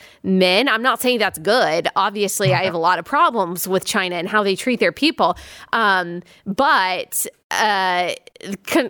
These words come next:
contrast that to what we're doing here in the United States, making a lot of gender confused, uh, girls and boys. Um, there seems to be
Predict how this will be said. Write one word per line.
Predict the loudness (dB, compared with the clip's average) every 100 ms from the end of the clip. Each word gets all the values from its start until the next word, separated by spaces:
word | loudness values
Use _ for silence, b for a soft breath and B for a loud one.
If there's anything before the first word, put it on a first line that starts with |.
| -2
contrast | -2 0 0 0 -2
that | 0 2 0 -2 -2
to | 0 0 -2
what | -2 -2 2
we're | 0
doing | 2 2 2
here | 0 0 0
in |
the | 0
United | 0 0 -2 -4
States, | -2 0 -2 -2
making | -2 0 0
a | 0
lot | 2 0
of | -2 -6
gender | 0 0 2 0
confused, | 0 -6 -8 -4 -2 0 -2 -6 -12 B B B -6
uh, | -4 -6
girls | -2 0 2 2 0 -4 -2
and | -4 -2
boys. | 2 4 4 0 -2 -6 B B -4
Um, | -2 0 0 -4 -8 _ _ _ _ _
there | 0 0 0
seems | 0 -2 0
to | -2
be | 0 2 0